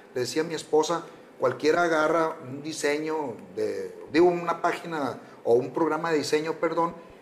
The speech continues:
y pues le quita y le pone una foto y hace como que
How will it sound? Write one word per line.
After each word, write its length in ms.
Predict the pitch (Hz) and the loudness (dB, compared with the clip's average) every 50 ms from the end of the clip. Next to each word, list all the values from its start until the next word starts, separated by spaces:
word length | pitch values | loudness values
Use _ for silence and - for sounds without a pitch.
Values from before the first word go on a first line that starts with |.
| - - - - - - - - | -20 -20 -20 -20 -20 -20 -8 -4
y 100 | 139 135 | -4 -4
pues 340 | 135 - - 120 - - 110 | -4 -2 -4 -4 -4 -4 -6
le 120 | 113 110 | -6 -6
quita 440 | - - 135 131 - - 165 160 151 | -6 -12 -16 -12 -4 -2 0 0 2
y 60 | 139 | 2
le 100 | 120 123 | 0 0
pone 260 | 120 - 143 139 151 | -2 -2 -4 -4 -4
una 160 | 156 156 151 143 | -4 -4 -6 -4
foto 360 | - 135 139 143 143 - 156 | 0 0 0 0 0 -2 -2
y 120 | 139 135 | 0 0
hace 220 | 135 131 - 151 - | -2 -2 -2 -6 -6
como 320 | - 135 127 120 110 113 - | -6 -8 -6 -6 -6 -6 -6
que 500 | - 110 107 101 101 98 - - - - | -4 -4 -4 -4 -6 -8 -12 -12 -14 -14